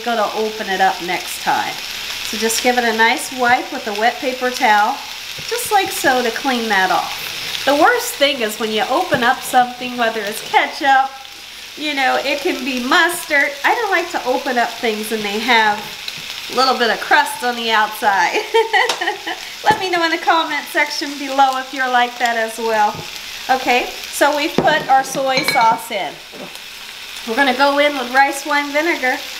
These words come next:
just like so, not too much. You only need a little bit.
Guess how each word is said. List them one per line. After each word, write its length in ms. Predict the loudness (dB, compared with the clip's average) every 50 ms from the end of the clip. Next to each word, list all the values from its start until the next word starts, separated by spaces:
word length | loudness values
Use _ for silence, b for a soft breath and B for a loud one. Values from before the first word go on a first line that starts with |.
| -12 -12 -10 -10 -10 -10 -8 -8 -2
just 260 | 0 2 2 2 4
like 180 | 4 4 2 2
so, 280 | 0 2 2 2 2 4
not 260 | 2 2 0 0 -2
too 200 | -4 -4 -2 -2
much. 1600 | -2 -2 -4 -6 -8 -8 -8 -8 -8 -10 -10 -10 -10 -10 -10 -10 -10 -10 -10 -8 -8 -8 -8 -8 -6 -6 -6 -6 -6 -8 -2
You 80 | 2 2
only 220 | 4 4 4 2
need 140 | 2 4 4
a 60 | 4
little 280 | 6 6 6 4 4 2
bit. 240 | 2 0 -2 -4